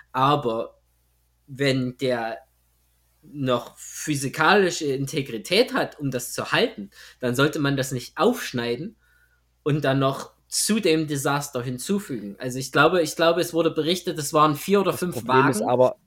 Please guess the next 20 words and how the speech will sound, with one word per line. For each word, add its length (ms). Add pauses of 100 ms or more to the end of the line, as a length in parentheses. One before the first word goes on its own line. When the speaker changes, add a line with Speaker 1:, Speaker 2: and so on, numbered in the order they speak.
(120)
Speaker 1:
die, 360 (300)
die, 480
die 440
ein, 260
ein 240
Leak 280
hatten. 340
Und 280
es 240
waren 220
zehn 380
von 220
diesen 280
Wagen, 340
die 120
das 200
Vin-, 240
Vinylchlorid 640
drinne 300
hatten. 240